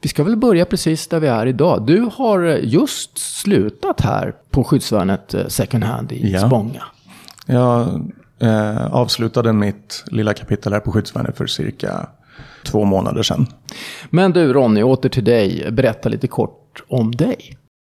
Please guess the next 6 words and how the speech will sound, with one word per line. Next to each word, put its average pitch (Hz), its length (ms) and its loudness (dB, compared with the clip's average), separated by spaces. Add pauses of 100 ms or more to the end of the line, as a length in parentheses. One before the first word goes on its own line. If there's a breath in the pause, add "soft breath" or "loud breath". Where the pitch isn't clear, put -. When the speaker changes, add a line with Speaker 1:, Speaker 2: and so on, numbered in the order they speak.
(280)
Speaker 2:
Eh, 123 100 0 (500)
jag 123 120 2
själv 123 600 2
är, 104 640 0 (200)
eh, 131 80 -2 (680 soft breath)
fyrtiotre, - 520 -2